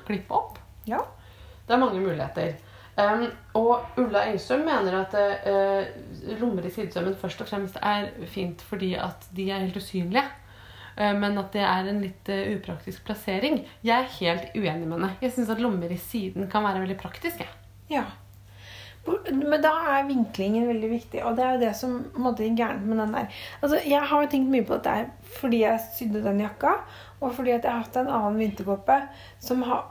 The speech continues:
Speaker 2: jeg synes har veldig bra lommer. Det er, de er,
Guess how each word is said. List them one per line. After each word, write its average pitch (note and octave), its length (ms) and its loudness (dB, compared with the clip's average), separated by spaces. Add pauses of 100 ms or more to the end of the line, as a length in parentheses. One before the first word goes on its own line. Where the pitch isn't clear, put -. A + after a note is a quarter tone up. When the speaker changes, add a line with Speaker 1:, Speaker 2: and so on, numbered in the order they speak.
(140)
Speaker 2:
jeg A#3+ 280 4
synes A3 300 0
har G#3 320 0 (180)
veldig G3+ 400 0
bra G3 220 2
lommer. G#3 320 0 (340)
Det A#3+ 220 4
er, C4 320 -2
de A#3+ 200 0
er, A#3 340 2